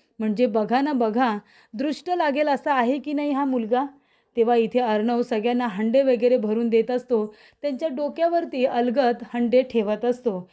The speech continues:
तेव्हा ईश्वरी बघत असते की इथे मुली बायका अर्णवला छेडत असतात, त्याच्याकडे बघत असतात. तेव्हा ईश्वरीला खूपच जास्त राग हा येत असतो. त्यानंतर अर्णव जेव्हा तिथे अंघोळी करत असतो,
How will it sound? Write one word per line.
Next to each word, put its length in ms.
तेव्हा 200
ईश्वरी 420
बघत 360
असते 420
की 140
इथे 200
मुली 340
बायका 440
अर्णवला 580
छेडत 340
असतात, 360
त्याच्याकडे 480
बघत 400
असतात. 380
तेव्हा 220
ईश्वरीला 680
खूपच 320
जास्त 300
राग 340
हा 160
येत 320
असतो. 380
त्यानंतर 520
अर्णव 460
जेव्हा 380
तिथे 220
अंघोळी 480
करत 300
असतो, 360